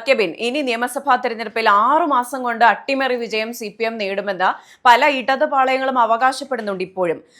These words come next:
അത്തരത്തിൽ ഇപ്പോൾ, ആ, ഇത്രയും കൂപ്പുതി-, കൂപ്പുകുത്തി നിൽക്കുന്ന സി പി എം ഇനി എങ്ങനെയാണ് ഒരു ആറു മാസം കൊണ്ട് തിരികെ ഭരണത്തിൽ വരുമെന്ന്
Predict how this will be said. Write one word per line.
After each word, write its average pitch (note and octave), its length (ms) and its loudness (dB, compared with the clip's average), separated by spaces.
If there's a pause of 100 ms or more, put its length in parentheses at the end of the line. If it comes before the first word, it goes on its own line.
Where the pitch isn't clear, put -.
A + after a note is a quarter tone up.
(100)
അത്തരത്തിൽ G4 580 2 (100)
ഇപ്പോൾ, F#4 280 2 (280)
ആ, A3+ 340 6
ഇത്രയും F4 400 2
കൂപ്പുതി-, D4 440 -4
കൂപ്പുകുത്തി D4+ 500 -4
നിൽക്കുന്ന C4 460 0
സി A3+ 320 -10
പി A#3 60 0
എം A#3 160 -2
ഇനി A3+ 100 -8
എങ്ങനെയാണ് A3+ 640 -2
ഒരു F#3 180 -4
ആറു G3+ 300 0
മാസം G#3+ 380 -6
കൊണ്ട് G3+ 320 -2
തിരികെ G#3 340 -6
ഭരണത്തിൽ F#3+ 380 -6
വരുമെന്ന് F#3 800 -6